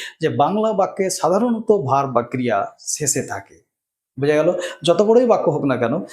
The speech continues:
আমরা যদি বাংলা বাক্য থেকে ইংরেজি বাক্যে অনুবাদ করি, আর যদি বাংলা বাক্যে ক্রিয়া বা ভার্বকে খুঁজতে হয়, তাহলে আমরা শেষে খুঁজব। যেমন একটি বাংলা বাক্য লক্ষ্য করো,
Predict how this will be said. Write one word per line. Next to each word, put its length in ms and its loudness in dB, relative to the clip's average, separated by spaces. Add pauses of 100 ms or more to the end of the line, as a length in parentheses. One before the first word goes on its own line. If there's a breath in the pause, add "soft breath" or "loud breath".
(160 loud breath)
আমরা 220 2
যদি 220 0
বাংলা 320 2
বাক্য 240 2
থেকে 240 -2
ইংরেজি 240 0
বাক্যে 220 2
অনুবাদ 260 0
করি, 380 -4 (100)
আর 100 2
যদি 180 -4
বাংলা 220 0
বাক্যে 260 -2
ক্রিয়া 320 0
বা 120 2
ভার্বকে 440 -2
খুঁজতে 380 -2
হয়, 200 -2 (340 loud breath)
তাহলে 120 0
আমরা 340 -2 (120)
শেষে 380 -6
খুঁজব। 280 -18 (560)
যেমন 460 0
একটি 140 -4
বাংলা 220 2
বাক্য 200 0
লক্ষ্য 220 -4
করো, 220 -8